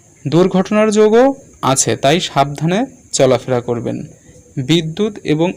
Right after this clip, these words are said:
আগুন থেকে বিশেষভাবে সতর্ক থাকবেন। এবার আসি প্রতিকারের দিক থেকে। যদি আপনি পাথর ব্যবহার করেন, আঙ্গুলে স্টোন ব্যবহার করেন, তাহলে আপনার জন্য শুভ রত্ন হলো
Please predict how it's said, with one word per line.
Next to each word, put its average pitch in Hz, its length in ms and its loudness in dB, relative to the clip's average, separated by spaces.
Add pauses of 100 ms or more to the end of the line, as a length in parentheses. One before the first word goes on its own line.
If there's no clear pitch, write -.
আগুন 151 360 0
থেকে 170 260 -2
বিশেষভাবে 180 800 0 (420)
সতর্ক 127 480 -4
থাকবেন। 127 480 -8 (2000)
এবার 196 160 4
আসি 240 340 2 (340)
প্রতিকারের 139 540 0
দিক 123 220 -6
থেকে। 120 260 -6
যদি 180 340 2
আপনি 208 360 -2 (880)
পাথর 143 380 0
ব্যবহার 190 380 2
করেন, 160 380 0 (360)
আঙ্গুলে 147 680 0
স্টোন 156 440 0 (400)
ব্যবহার 139 320 2
করেন, 165 360 2 (400)
তাহলে 170 400 0 (260)
আপনার 147 360 -2
জন্য 170 380 0 (280)
শুভ 151 360 -4
রত্ন 190 380 0
হলো 220 260 2